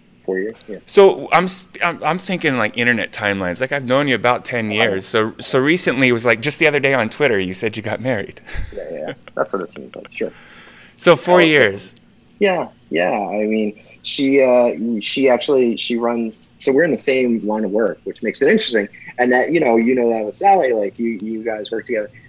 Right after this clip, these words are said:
Speaker 1: Like, she runs communications for Postmates, um, not a commercial for Postmates, but, uh, she, she runs, so we're both in communications, so we speak the same language.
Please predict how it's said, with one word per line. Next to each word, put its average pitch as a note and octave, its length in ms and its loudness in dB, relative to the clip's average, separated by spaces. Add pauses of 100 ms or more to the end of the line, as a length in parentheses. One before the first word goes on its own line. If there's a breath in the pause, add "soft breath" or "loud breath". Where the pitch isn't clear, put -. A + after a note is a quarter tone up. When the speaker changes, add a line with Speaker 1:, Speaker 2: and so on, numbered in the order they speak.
Speaker 1:
Like, G#2+ 120 -4
she F#3+ 260 0
runs C#3+ 240 0
communications A#2+ 640 -4
for - 80 -10
Postmates, A3 540 0 (420)
um, G2 400 -2
not A2+ 160 -4
a B2+ 40 0
commercial A2 520 -4
for G2+ 160 -10
Postmates, G#2 400 -8 (120)
but, F2+ 180 -8 (320)
uh, F#2+ 380 2 (300)
she, A2+ 380 0
she B2 100 -6
runs, A#2 240 -2
so B2 220 -2
we're C#3 320 0
both C#3 300 0
in C3 100 -4
communications, A2+ 760 -6
so G2 100 -4
we F#2+ 200 -4
speak - 320 -14
the - 60 -16
same F#2+ 260 -12
language. G#2+ 480 -8